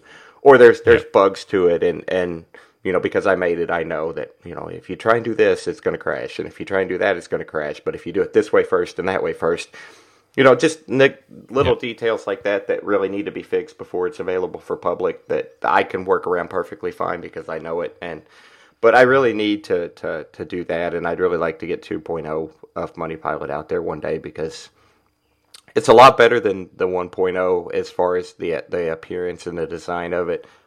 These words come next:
Speaker 1: Most of the back-end code is actually the same. It, it, you know, it uses core data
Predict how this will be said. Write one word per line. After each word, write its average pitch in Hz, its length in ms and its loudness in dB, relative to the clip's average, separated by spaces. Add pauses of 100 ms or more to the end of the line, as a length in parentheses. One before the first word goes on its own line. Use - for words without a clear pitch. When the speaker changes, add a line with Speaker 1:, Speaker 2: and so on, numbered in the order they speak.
(140)
Speaker 1:
Most 123 480 4
of 113 160 -2
the 98 80 0
back-end 107 580 0
code 95 320 0
is 87 160 -10
actually 87 420 -6
the 73 140 -10
same. 85 580 -10
It, 90 200 -6
it, - 260 -10 (100)
you 92 120 -6
know, 82 100 -2
it 80 100 -4
uses 87 320 -10
core 90 240 -2
data 78 380 -4